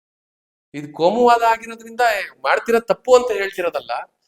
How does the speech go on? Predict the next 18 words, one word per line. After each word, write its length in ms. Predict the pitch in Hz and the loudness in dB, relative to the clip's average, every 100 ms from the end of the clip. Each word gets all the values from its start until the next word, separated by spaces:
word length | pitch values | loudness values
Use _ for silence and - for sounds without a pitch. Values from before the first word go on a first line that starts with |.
| _ | _
ವ್ಯಕ್ತಿಗಳನ್ನ 640 | 196 240 247 294 285 269 | 0 2 2 0 0 2
ನೋಡಿ 340 | 254 214 233 226 | 2 4 4 2
ಮಾಡಿ 260 | 214 202 | 2 0
ಮಾಡ್ಬೇಕಾಗತ್ತೆ. 1000 | 202 165 151 147 127 117 - 95 _ _ - | 0 -2 -4 -16 -18 _ -20 -20 _ _ -6
ಸಹಜವಾಗಿ 680 | 165 165 196 233 233 233 | -2 -2 0 2 2 2
ಮೊದ್ಲಿಂದನೂ 520 | 220 156 - 226 254 | -4 -6 -6 2 2
ನೋಡ್ಕೊಂಡ್ 360 | 233 220 214 196 | 2 -2 -2 -8
ಬಂದಿರೋದು, 500 | 190 190 196 214 170 | -8 -8 -8 -8 -12
ನಾವು 280 | 147 175 208 | -6 -6 -6
ನೋಡಿರೋದು 460 | 196 185 185 196 | -10 -12 -14 -10
ಭಾಗಶಃ 460 | 214 135 143 180 185 | -10 -10 -10 -10 -4
ಒಂದು 400 | 190 180 180 170 | -4 -4 -6 -6
ಹನ್ನೆರಡು 380 | 165 156 185 170 | -6 -8 -6 -6
ಹದಿಮೂರು 260 | 170 160 | -6 -8
ವರ್ಷದಿಂದನೂ 460 | 160 - 190 180 180 | -8 -8 -8 -6 -6
ಹೋರಾಟ 440 | 180 156 175 175 | -8 -6 -4 -2
ಒಂದೇ 420 | 190 175 165 208 208 | -6 -6 -6 0 0
ವ್ಯಕ್ತಿದು, 680 | - - 143 - - _ | -2 -12 -14 -14 -16 _